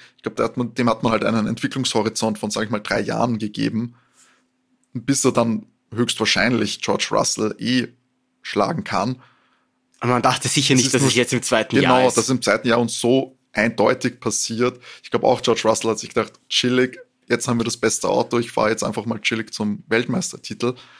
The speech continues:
Speaker 1: Ähm, wie auch wir gedacht haben. Dass es dann so einfach ist, wurden wir eines Besseren belehrt, weil eben ja der mögliche,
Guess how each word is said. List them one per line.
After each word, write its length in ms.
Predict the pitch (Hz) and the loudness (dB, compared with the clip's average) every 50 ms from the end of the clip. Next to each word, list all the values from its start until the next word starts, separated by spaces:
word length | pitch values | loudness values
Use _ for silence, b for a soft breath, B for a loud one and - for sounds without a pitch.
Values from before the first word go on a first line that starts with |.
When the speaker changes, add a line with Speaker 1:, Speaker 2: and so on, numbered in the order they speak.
| B B B B B B B _ _ _ | B B B B B B B _ _ _
Speaker 1:
Ähm, 420 | 107 110 107 107 110 110 104 104 _ _ - | -2 -2 0 0 -2 -4 -6 -10 _ _ -12
wie 160 | 110 107 113 | -6 -4 -2
auch 180 | 117 107 - - - | -2 -2 -4 -8 -12
wir 220 | 127 117 139 139 | -4 0 0 0
gedacht 480 | - - 104 - - - - - - - | 0 -2 -2 -2 -2 -2 -4 -8 -8 -4
haben. 380 | - - - - 127 131 123 120 - | -2 0 0 0 -2 -4 -6 -2 0
Dass 140 | 131 123 | 0 0
es 100 | - 147 | 0 0
dann 120 | - 147 139 | -2 0 2
so 100 | 139 120 | 2 4
einfach 400 | - 95 127 135 - 151 - - | 4 2 2 0 0 -2 0 0
ist, 240 | 127 139 143 - - | 0 -2 -2 -4 -4
wurden 280 | 113 120 131 135 123 | -4 -4 -4 -2 -2
wir 120 | 120 120 117 | 0 0 0
eines 160 | 120 120 - | 0 -2 -4
Besseren 380 | - 120 113 - 123 120 120 | -6 -6 -4 -4 -4 -4 -4
belehrt, 400 | 117 110 110 113 117 120 - - | -4 -2 0 2 2 0 0 0
weil 180 | - 110 113 104 | 0 0 0 0
eben 220 | 113 113 113 113 | 0 -2 -2 0
ja 220 | 113 117 110 104 - B B B B B B B B B B | 2 2 2 0 -2 B B B B B B B B B B
der 120 | 117 113 | 2 2
mögliche, 760 | 104 110 113 113 113 123 135 147 170 165 151 123 - 139 117 | 2 2 -2 0 2 4 4 4 4 4 2 0 2 0 -2